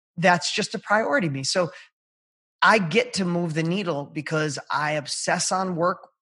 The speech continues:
when I can, and I obsess on being a family man and a leader when I must, and everything else gets a no. So what I would say to you and to everybody listening is make a list of things you're gonna stop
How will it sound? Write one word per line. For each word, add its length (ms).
when 200
I 100
can, 420
and 120
I 80
obsess 400
on 140
being 160
a 60
family 380
man 340
and 120
a 40
leader 520
when 160
I 80
must, 320
and 80
everything 320
else 200
gets 240
a 60
no. 260
So 380
what 160
I 120
would 140
say 200
to 180
you 300
and 80
to 80
everybody 260
listening 500
is 360
make 260
a 60
list 400
of 120
things 280
you're 80
gonna 140
stop 400